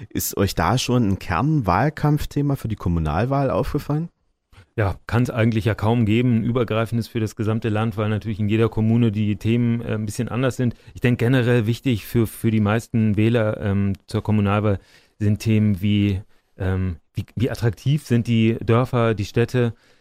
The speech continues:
Speaker 2: ähm, wo kann man einkaufen, wo ist ein Arzt, wo, ähm, ist der Kindergarten oder die Schule. Bei den Schulen zeichnet sich ab, da gibt's ja in einigen Kommunen, äh, Sorge um die Grundschule, weil die Schüler unter die, äh, nötige Mindestzahl rutschen könnten in der nächsten Zeit.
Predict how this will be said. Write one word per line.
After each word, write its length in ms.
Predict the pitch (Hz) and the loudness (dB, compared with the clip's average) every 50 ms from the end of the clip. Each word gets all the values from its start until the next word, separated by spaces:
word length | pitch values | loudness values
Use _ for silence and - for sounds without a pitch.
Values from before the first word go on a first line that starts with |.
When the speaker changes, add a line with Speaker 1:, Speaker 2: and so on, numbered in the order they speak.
| _ _ _ - | _ _ _ -4
Speaker 2:
ähm, 400 | 104 98 101 101 101 101 107 - _ _ - - - | -2 0 0 2 0 0 -2 -6 _ _ -20 -16 -8
wo 140 | 113 123 - | -6 -4 0
kann 160 | - 131 127 | 2 2 2
man 120 | 123 117 | 2 2
einkaufen, 920 | 113 117 123 127 - 113 113 113 113 107 - 117 110 110 117 127 - 110 104 | 2 2 0 2 2 2 2 2 2 2 2 2 2 2 0 -2 -4 -4 -2
wo 100 | 131 - | -2 -2
ist 120 | - - | -2 -2
ein 80 | 120 - | -4 -2
Arzt, 460 | - 110 113 120 120 - - - _ - | -2 0 0 -2 -2 -4 -10 -20 _ -6
wo, 460 | 104 107 107 110 113 113 110 107 110 - | -2 0 2 4 4 4 4 2 0 -2
ähm, 240 | 113 101 101 101 | 0 0 0 0
ist 160 | 113 117 - - | 0 -2 -2 -4
der 80 | 107 | -4
Kindergarten 600 | - - 123 123 117 110 110 107 107 107 - 110 | 0 0 2 2 2 2 2 2 2 2 2 0
oder 180 | 107 107 104 101 | 0 2 0 0
die 120 | 95 98 | 0 -2
Schule. 420 | 90 - - 120 131 135 135 131 - _ _ - - - - - | -6 -4 -2 0 2 2 2 0 0 _ _ -20 -20 -18 -8 -4
Bei 120 | 127 113 | -2 0
den 120 | 110 120 110 | 2 0 0
Schulen 400 | - 127 139 151 160 156 147 120 - - - 131 | 0 0 0 2 2 2 0 -2 -4 -8 -10 -6
zeichnet 300 | - 131 123 135 131 - | -4 -2 -2 -2 -4 -4
sich 200 | 127 110 - - | -6 -8 -8 -8
ab, 100 | - - | -6 -6
da 80 | 123 | -4
gibt's 220 | 101 123 113 - - | -4 -4 -6 -4 -4
ja 60 | 117 | -2
in 100 | 110 113 | -2 -2
einigen 500 | 113 113 123 120 117 120 113 110 110 107 | -2 0 2 2 2 2 2 2 2 2
Kommunen, 540 | - 113 113 113 113 117 117 113 110 113 120 | 2 2 4 4 4 4 4 2 0 0 -2
äh, 240 | - 110 104 104 | -2 -2 -2 0
Sorge 420 | 98 98 107 117 131 127 127 123 117 | 0 2 2 2 2 2 2 0 0
um 300 | 113 110 107 107 107 98 | 0 0 0 0 0 0
die 240 | 98 104 101 98 95 | -2 -2 -2 -2 -2
Grundschule, 720 | - 95 113 127 143 - - - 135 131 123 127 127 - _ _ - _ _ | -2 0 0 0 0 -2 -6 -4 -4 -2 0 -2 -2 -4 _ _ -20 _ _
weil 160 | - 107 104 | -4 -2 -2
die 120 | 101 104 101 | -2 -2 -4
Schüler 380 | - - 117 113 113 113 113 | -4 -2 0 0 2 0 0
unter 220 | - 107 107 113 104 | -2 -2 -2 -2 -2
die, 360 | 87 98 98 98 98 95 90 - _ _ _ _ _ - | -2 -2 -2 -2 -2 -2 -4 -8 _ _ _ _ _ -2
äh, 160 | 101 98 98 | 0 2 4
nötige 340 | 98 104 113 113 110 101 98 | 4 2 2 2 0 0 2
Mindestzahl 480 | 98 101 117 120 - - - 113 110 | 2 2 2 0 -2 -2 -4 -2 0
rutschen 320 | 107 98 117 - - 113 98 | 0 0 -2 -2 -2 -4 -2
könnten 380 | - 117 120 120 - - 120 | 0 0 0 0 0 -2 -4
in 100 | 117 113 | -4 -2
der 100 | 113 110 | 0 0
nächsten 300 | 107 107 110 107 - - | 0 0 -2 -4 -6 -10
Zeit. 300 | 101 - 104 101 104 - | -6 -2 -2 -2 -2 -4